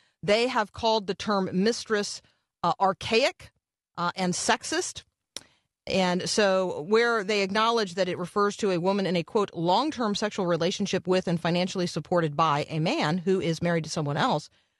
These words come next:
they then say, um, "We're no longer going to call that person a mistress. We are going to call them either a life companion or a lover."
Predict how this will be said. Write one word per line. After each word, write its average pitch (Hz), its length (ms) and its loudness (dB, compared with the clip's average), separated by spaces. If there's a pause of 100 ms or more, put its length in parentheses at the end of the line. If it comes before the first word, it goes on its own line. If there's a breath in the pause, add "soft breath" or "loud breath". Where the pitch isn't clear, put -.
(180)
they 185 400 2
then 247 240 2
say, 175 420 0
um, 165 460 -2
"We're 202 100 2
no 208 140 2
longer 185 260 0
going 160 160 -2
to 147 60 -4
call 175 200 0
that 156 140 0
person 165 320 -2
a 156 80 -2
mistress. 220 420 0
We 175 100 -2
are 175 60 0
going 165 160 0
to 151 60 -4
call 175 160 0
them 160 160 -4
either 165 180 0
a 135 60 -2
life 170 260 2
companion 170 540 0 (640)
or 185 240 2
a 170 80 -2
lover." 226 360 0